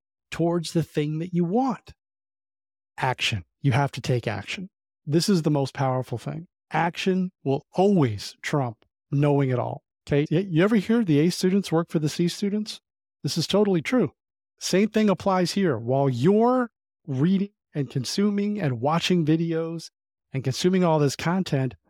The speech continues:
the action taker who doesn't have half of the knowledge that you have, that you've consumed, is just out there doing it, getting it done. "Well, I'll just figure it out. I'll go ahead and figure it out." I made a video about two guys standing at the bottom of a mountain,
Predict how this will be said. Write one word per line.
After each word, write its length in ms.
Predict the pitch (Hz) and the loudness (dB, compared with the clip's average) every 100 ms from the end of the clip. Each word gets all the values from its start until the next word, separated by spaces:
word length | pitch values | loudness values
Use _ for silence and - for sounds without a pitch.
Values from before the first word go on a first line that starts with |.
| _ | _
the 160 | 151 147 | 0 2
action 380 | 180 214 - 220 | 2 0 0 2
taker 480 | 160 135 - 147 190 _ _ _ | 2 0 0 -2 -4 _ _ _
who 120 | 151 | 2
doesn't 280 | 165 175 185 | 2 4 4
have 420 | 165 165 151 139 175 | 4 4 2 0 -6
half 340 | - 160 175 | -2 0 2
of 80 | 196 | 2
the 100 | 175 | 2
knowledge 480 | 160 143 131 123 113 | 2 2 2 0 -2
that 160 | 135 131 | -4 0
you 180 | 143 | 0
have, 380 | 127 120 110 117 - | 2 0 -2 -8 -4
that 160 | 127 127 | -4 -2
you've 200 | 131 - | -4 -2
consumed, 580 | 139 - 147 131 117 | -4 -2 -2 -2 -4
is 80 | 127 | -4
just 220 | 151 160 | -2 0
out 160 | 175 180 | -2 -2
there 120 | 175 | -4
doing 300 | 123 135 170 | -4 -6 -6
it, 140 | - _ _ _ _ | -10 _ _ _ _
getting 240 | 165 170 | -2 0
it 120 | 160 - | -2 -2
done. 260 | 151 131 - _ _ _ _ - | -2 -2 -8 _ _ _ _ -2
"Well, 180 | 170 - | 0 2
I'll 180 | 147 | 0
just 260 | 156 147 - _ _ _ | 2 0 -2 _ _ _
figure 440 | - - 147 156 165 | -14 -2 0 2 2
it 80 | |
out. 180 | 135 - _ - | 0 -4 _ -6
I'll 140 | 131 | -2
go 100 | 147 | 2
ahead 180 | 143 147 | 2 2
and 120 | 131 | 0
figure 260 | 139 131 127 | -2 0 0
it 80 | |
out." 220 | 120 - - _ _ _ - | -2 -6 -10 _ _ _ 0
I 80 | 151 | 4
made 160 | 170 | 4
a 60 | 160 | 6
video 600 | 160 170 139 131 127 147 | 4 4 4 2 0 -2
about 460 | - 120 131 123 160 - | -6 0 0 0 -4 0
two 180 | 170 | 0
guys 600 | 151 135 120 120 135 - 190 | 2 0 -2 -2 -4 -6 -16
standing 580 | - - 156 143 135 131 | -12 -2 2 2 2 0
at 120 | 123 | -2
the 80 | 117 | -4
bottom 360 | 127 123 120 | -2 -2 -2
of 140 | 117 107 | -6 -8
a 20 | |
mountain, 440 | 107 104 - 156 | -10 -12 -12 -16